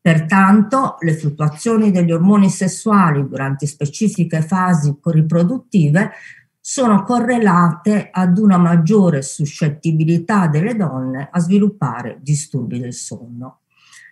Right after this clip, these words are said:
La senescenza dell'asse, eh, ipotalamico induce poi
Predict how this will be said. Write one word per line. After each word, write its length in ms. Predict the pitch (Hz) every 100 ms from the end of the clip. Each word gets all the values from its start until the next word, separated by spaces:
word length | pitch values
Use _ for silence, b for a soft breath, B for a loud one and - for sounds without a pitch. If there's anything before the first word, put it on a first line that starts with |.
| b
La 100 | 185
senescenza 1300 | - 196 170 160 - 214 196 170 156 156 151 139 -
dell'asse, 960 | 147 151 160 170 160 - - 143 127 -
eh, 240 | 170 135 131
ipotalamico 1120 | 139 143 139 147 147 147 143 165 - 277 262
induce 680 | 196 190 185 226 - 175 175
poi 500 | 202 190 156 139